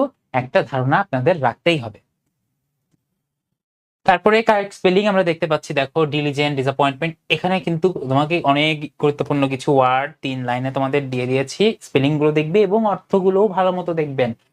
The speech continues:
যেহেতু অর্থ শেখা আপনাদের মূল টার্গেট ভোকাবুলারি। অর্থ যদি তুমি বেশি বেশি শিখতে পারো, ultimately তোমাকে কেউ আটকাইতে পারবে না কোনো বিষয়ে,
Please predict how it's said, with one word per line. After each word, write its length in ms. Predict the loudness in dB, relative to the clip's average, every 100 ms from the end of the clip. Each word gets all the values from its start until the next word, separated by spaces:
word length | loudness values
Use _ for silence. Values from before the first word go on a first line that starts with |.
| _
যেহেতু 200 | 2 4
অর্থ 300 | 4 2 -2
শেখা 300 | -4 -2 2 2
আপনাদের 360 | 2 -2 0 2
মূল 220 | 4 4 2
টার্গেট 360 | 2 2 0 -2
ভোকাবুলারি। 520 | -2 -2 -2 -2 -8 -14 _ _ 2
অর্থ 280 | 2 2 -2 -2
যদি 120 | 0
তুমি 180 | 0 0
বেশি 260 | 0 -2 0
বেশি 160 | 0 0 -4
শিখতে 260 | -4 0 2
পারো, 200 | 4 4 2
ultimately 340 | 0 0 0 2
তোমাকে 260 | 2 2 0 -2 0
কেউ 160 | 4 4
আটকাইতে 360 | 2 -2 -2 0
পারবে 260 | 0 0
না 100 | -2 -4 -4
কোনো 160 | -2 0 0
বিষয়ে, 260 | -4 -10